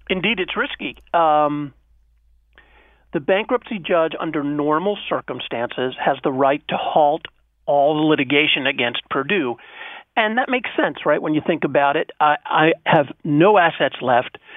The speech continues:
I go to bankruptcy court, and I say to the judge, "I have all these people suing me. They want my money, but I don't have anything left, and therefore you should halt all that outside litigation." That's not the case here, though,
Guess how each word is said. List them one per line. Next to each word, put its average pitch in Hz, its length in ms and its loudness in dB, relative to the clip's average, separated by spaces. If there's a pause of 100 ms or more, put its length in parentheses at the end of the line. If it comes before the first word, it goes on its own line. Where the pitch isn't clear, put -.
(180)
I 139 80 -2
go 165 140 6
to 180 60 2
bankruptcy 143 460 0
court, 131 400 -2
and 135 140 -2
I 127 80 2 (100)
say 151 140 4
to 143 100 0
the 123 120 0
judge, 123 400 0 (340)
"I - 60 -4
have 139 100 0
all 185 160 4
these 214 140 -4
people 175 260 -2 (120)
suing 160 440 2
me. 156 200 0
They 127 140 -2
want 131 300 2
my 175 140 0
money, 151 380 2
but 123 140 2
I 156 60 4
don't 180 140 2
have 151 220 2
anything 135 380 -2
left, 139 360 2 (460)
and 131 220 0
therefore 143 600 2
you 143 200 -2
should 139 160 0
halt 143 320 2
all 139 140 2
that 127 180 2
outside 127 340 0
litigation." 123 580 0 (320)
That's - 180 0
not 254 200 2
the - 80 -2
case 262 440 -2
here, 110 240 -2
though, - 280 -2